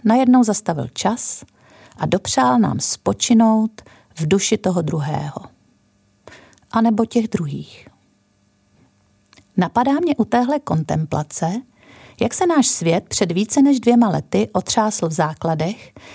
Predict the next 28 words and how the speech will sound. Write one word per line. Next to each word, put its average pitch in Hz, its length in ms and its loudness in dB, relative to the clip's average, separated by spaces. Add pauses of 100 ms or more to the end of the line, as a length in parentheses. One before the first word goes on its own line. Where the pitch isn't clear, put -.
(120)
když 294 140 0
jsme 285 180 2
takřka - 560 0
ze 247 140 2
dne 262 160 6
na 180 140 2
den 165 260 0
všichni - 420 0
stáli 208 400 0
před - 280 -6
úkolem 202 640 0
začít 202 400 0
spolupracovat 170 840 -2
online. 151 600 -2 (720)
Rychle 277 300 0
jsme 254 200 2
si 247 320 2
s - 140 0
naprosto 202 520 0
přesvědčivou 247 880 0
precizností 196 920 0
naší 170 340 0
západní 190 600 0
kultury 165 680 -4 (540)
ujasnili 302 520 2
technikálie 170 840 0
našeho 196 320 2
propojení. 160 720 -4